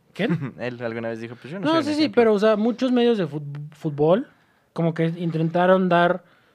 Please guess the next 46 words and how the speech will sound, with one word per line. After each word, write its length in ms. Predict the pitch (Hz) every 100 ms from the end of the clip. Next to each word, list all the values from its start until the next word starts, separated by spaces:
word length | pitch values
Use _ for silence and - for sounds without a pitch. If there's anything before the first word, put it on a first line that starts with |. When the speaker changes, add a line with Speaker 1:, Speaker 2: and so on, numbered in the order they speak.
| _
Speaker 1:
la 100 | 156
narrativa 440 | 160 151 143 165
opuesta 260 | 165 160 147
a 40 | 147
la 60 |
nuestra. 360 | 147 147 147 -
O 60 | -
sea, 140 | 151
como 220 | 147 156
Speaker 2:
Ujú. 80 | 151
Speaker 1:
nosotros 400 | 160 165 196 233 226
solo 140 | 214
vamos 160 | 196 175
a... 160 | 156 147 -
Que, 160 | 294
pues, 280 | 285 - 269
está 220 | _ 349
bien, 200 | 339 214
¿no? 180 | 185 285 _
Si 140 | -
son 240 | 165 185 190
Speaker 2:
Ujú. 140 | 151 147 - _ _ _ -
Speaker 1:
medios 280 | 170 185
de 80 | 196
fútbol, 420 | 185 190 170 196 208
que 80 |
hablen 220 | 165 175 170
solo 200 | 180 180
de 80 |
fútbol, 420 | 151 165 143 165 170
pero 180 | 160
decían 240 | 143 135 160
como, 200 | 160 147
"No, 240 | 170 220
es 100 | 208
que, 180 | - 190
pues, 220 | 147 165
lo, 160 | 160 -
lo 520 | 170 165 190 185 175 156
personal, 720 | 180 165 175 185 233 208 160
fuera 220 | 143 226
de 60 | 208
las 120 | 147
canchas", 300 | 170 165 165
como 220 | 160 139
que 180 | 131 135